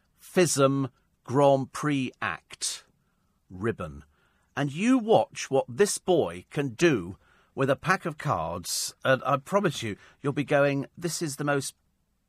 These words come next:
stunning thing." You, you can move it, move it forward a bit, actually, 'cause he sort of faffs around at the beginning. Okay, so watch. What, I mean, it, it, it really is so clever. You think you're watching something, you start thinking, "It's a camera trick." You start thinking it's a camera trick,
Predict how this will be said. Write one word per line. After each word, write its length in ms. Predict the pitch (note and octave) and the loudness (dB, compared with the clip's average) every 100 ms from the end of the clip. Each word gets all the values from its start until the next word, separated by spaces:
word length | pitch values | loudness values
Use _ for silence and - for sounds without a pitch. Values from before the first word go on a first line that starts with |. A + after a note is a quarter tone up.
| _ _ _ - | _ _ _ -8
stunning 600 | - - - A#3 G#3 F#3+ | -2 2 4 4 2 -2
thing." 280 | - C3 | 0 0
You, 120 | A#2+ C3+ | 0 -2
you 100 | F3 | -2
can 160 | E3 G3 | 0 0
move 180 | A3+ | 2
it, 140 | F#3+ - | 0 0
move 180 | G3+ E3+ | 0 0
it 100 | - | 4
forward 260 | F#3 C3 | 4 4
a 40 | F#2+ | 0
bit, 220 | F2+ E2 | -8 -8
actually, 460 | G#2+ - - G2 - _ _ | -10 -8 -10 -10 -12 _ _
'cause 120 | - | -6
he 80 | D3+ | -4
sort 160 | - C#3 | -2 -4
of 80 | - | -2
faffs 240 | B2 - | -2 -2
around 100 | A2+ | -4
at 40 | G#2+ | -4
the 60 | |
beginning. 280 | F2+ G2 F#2+ - - - | -8 -10 -10 -14 -14 -10
Okay, 200 | C#3 C3 | -4 -4
so 180 | - D#3 | -2 0
watch. 460 | C3 G2 - - - _ | 0 0 -4 -10 -14 _
What, 160 | F3 - | -4 -2
I 40 | F3+ | -2
mean, 200 | F#3 E3+ | -2 -2
it, 200 | F3+ E3+ - | -4 -6 -4
it, 200 | F3 F3 | -4 0
it 140 | G3 | 0
really 240 | G3+ A#3 F3+ | 0 2 2
is 100 | C#3+ | 2
so 300 | - F#3 F3 | 4 4 4
clever. 340 | E3 C3+ F#2+ - - | 2 2 2 -10 -10
You 120 | - E3 | -4 -2
think 280 | A#3 A3+ | 0 0
you're 120 | G3+ F3+ | 2 4
watching 360 | F3+ - A#2+ | 4 2 -4
something, 280 | G#2+ A2 D3+ | -4 -2 -2
you 60 | C#3+ | -2
start 320 | - E3 C3+ | 2 0 0
thinking, 360 | D3+ C#3 C#3 C#3 _ _ _ _ _ _ _ _ _ _ _ _ _ _ _ - | -4 -2 -4 -6 _ _ _ _ _ _ _ _ _ _ _ _ _ _ _ -8
"It's 120 | C3 | -6
a 40 | |
camera 280 | D3+ F3 A2 | -2 0 -2
trick." 280 | - E2 - - | -6 -12 -14 -14
You 80 | A#2+ | -8
start 300 | - B3 - | 0 0 0
thinking 220 | E3 D3 | -6 -8
it's 120 | - | -10
a 60 | C3 | -8
camera 300 | C#3+ C#3+ G2+ | -6 -4 -6
trick, 340 | - F2+ - | -8 -14 -14